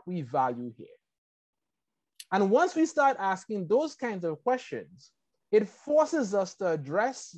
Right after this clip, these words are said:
the elephants in the room that, quite frankly, we have been a bit too coward to take on to this point, right? Because what would happen is I would be, you know, I have the privilege of traveling the country to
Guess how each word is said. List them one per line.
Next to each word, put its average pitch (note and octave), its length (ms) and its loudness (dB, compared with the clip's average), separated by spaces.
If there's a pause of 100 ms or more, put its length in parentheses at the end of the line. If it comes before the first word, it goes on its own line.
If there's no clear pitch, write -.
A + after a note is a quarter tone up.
the D3 200 -8
elephants G#3 580 0
in F#3 140 -4
the E3 80 -2
room B3 520 -2 (680)
that, F3+ 200 2
quite B3 280 2
frankly, G#3 480 -4
we G3+ 200 -2
have G3+ 280 2
been F#3 160 -4
a C#3 80 -2
bit A#3 340 0
too A#3 260 -4
coward A#3 460 2 (320)
to G#3+ 80 -2
take A3+ 320 0
on F#3 220 0
to F3+ 100 -4
this D3+ 240 -4
point, - 240 -6 (760)
right? F3 300 0 (420)
Because A3 280 4
what C4+ 180 6
would E4+ 100 2
happen D4+ 380 2
is E3+ 260 2
I F#3 120 0
would F#3+ 260 -2
be, F3+ 200 -8 (180)
you F#3+ 80 -4
know, D3+ 60 -2
I D3 80 0
have A3 180 0
the F#3 180 -6
privilege A3 400 4
of G3+ 140 0
traveling F3+ 400 0
the E3+ 60 -6
country F3 420 -4
to D3+ 200 0